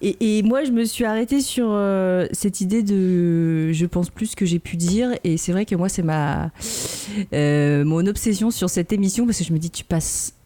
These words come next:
la moitié, enfin, un tiers, un quart, un cinquième, une moitié de l'émission à dire des choses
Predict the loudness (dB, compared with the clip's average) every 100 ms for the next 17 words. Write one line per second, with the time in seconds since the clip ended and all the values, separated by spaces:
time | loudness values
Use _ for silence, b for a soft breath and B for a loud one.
0 | _ 0 2 2 0 -2 -4 -2 -2 0
1 | -4 -2 -2 0 0 0 -2 0 0 2
2 | 2 0 0 0 0 -2 -4 -2 0 2
3 | 0 0 0 2 0 0 -2 0 0 0
4 | -2 -2 -2 0 0 0 0 0 -2 0